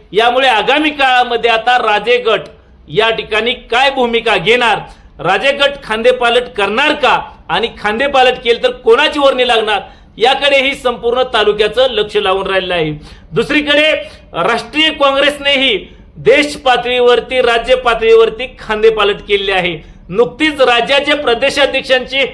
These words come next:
निवड संपन्न झाली असताना फलटण तालुक्यातील काँग्रेस मात्र आपली खांदेपालट करणार का, शहराध्यक्ष असेल, तालुका अध्यक्ष असेल, याकडे कोणाची वर्णी लागणार,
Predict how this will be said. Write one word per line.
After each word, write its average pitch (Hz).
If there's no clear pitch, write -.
निवड 240
संपन्न 269
झाली 240
असताना 240
फलटण 302
तालुक्यातील 294
काँग्रेस 262
मात्र 247
आपली 247
खांदेपालट 254
करणार 254
का, 233
शहराध्यक्ष 262
असेल, 247
तालुका 262
अध्यक्ष 247
असेल, 247
याकडे 277
कोणाची 254
वर्णी 233
लागणार, 254